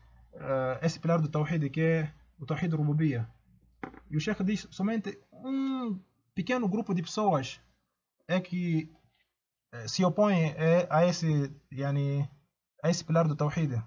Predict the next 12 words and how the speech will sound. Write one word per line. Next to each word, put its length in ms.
Portanto, 320
a, 220
a 100
maior 300
parte 260
das 160
pessoas, 500
sendo 480
muçulmanos 720
ou 100
não 140
muçulmanos, 640